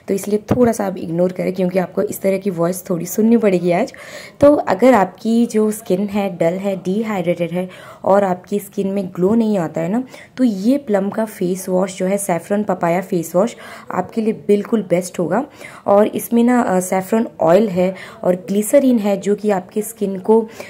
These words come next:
अ, हाइड्रेटेड करता है। जब आप इस फेस वॉश को अपने फेस से धोएंगे ना, अपने डैम फेस पे इसको लगा के वॉश करेंगे, तो आपकी स्किन जो है ना बिल्कुल, अ, ग्लो करेगी। और देख सकते हैं ये, अ, इसमें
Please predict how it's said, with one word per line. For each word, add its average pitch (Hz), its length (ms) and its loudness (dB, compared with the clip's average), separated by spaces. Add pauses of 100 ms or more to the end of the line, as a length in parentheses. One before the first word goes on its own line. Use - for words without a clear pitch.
अ, 175 280 0 (720)
हाइड्रेटेड 202 500 0
करता 185 320 2
है। 185 220 -2 (360)
जब 220 180 0
आप 214 180 0
इस - 180 -6
फेस 190 260 0
वॉश 202 180 -2
को 214 160 -2
अपने 196 260 0
फेस 185 260 -4
से 202 100 -2
धोएंगे 196 460 0
ना, 208 120 0
अपने 208 200 -4
डैम 180 260 0
फेस 196 240 -4
पे 202 160 -2
इसको 190 240 -6
लगा 170 220 -2
के 214 180 -6 (320)
वॉश 190 260 2
करेंगे, 202 400 0 (300)
तो 220 80 2
आपकी 202 340 -2
स्किन 240 440 0
जो 247 140 2
है 185 120 0
ना 196 120 -2
बिल्कुल, 202 380 -2
अ, 202 80 4
ग्लो 190 440 2
करेगी। 190 440 0 (320)
और 190 220 4
देख 190 280 0
सकते - 380 -4
हैं 190 80 -2
ये, 202 160 2
अ, 170 460 -2
इसमें 196 360 -4